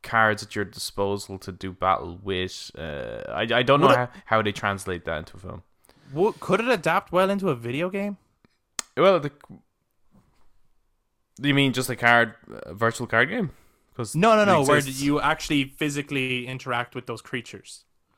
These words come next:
Speaker 2: I always thought the artwork to Magic the Gathering was so fucking cool.
Speaker 1: It is cool, but it, it's kind of in there in D and D, I think.
Speaker 2: Okay, okay.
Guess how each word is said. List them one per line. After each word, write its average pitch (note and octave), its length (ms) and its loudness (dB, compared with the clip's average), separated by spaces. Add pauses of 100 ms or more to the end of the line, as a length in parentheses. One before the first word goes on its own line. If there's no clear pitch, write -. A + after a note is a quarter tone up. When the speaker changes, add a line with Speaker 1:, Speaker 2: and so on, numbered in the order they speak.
(360)
Speaker 2:
I D#3 80 2
always A3+ 180 4
thought A#3+ 120 2
the A3+ 100 -2
artwork F3 380 2
to D3 80 -8
Magic C3+ 180 0
the B2+ 40 -6
Gathering C3 200 0
was B2 80 -6
so C#3 120 -2
fucking B2 360 -4
cool. A#2 320 -8 (140)
Speaker 1:
It C3+ 160 6
is C3+ 200 6
cool, F#2 400 -4 (140)
but G2 200 -2 (560)
it, F#2+ 100 -16 (280)
it's - 120 -14
kind C3 220 4
of F#2+ 80 -4
in G2 140 -4
there F#2 160 -4
in F2+ 80 -6
D F#2 140 -10
and F2 100 -10
D, F2+ 140 -10
I F2+ 40 -12
think. - 320 -18 (680)
Speaker 2:
Okay, A2 300 -6
okay. - 260 -16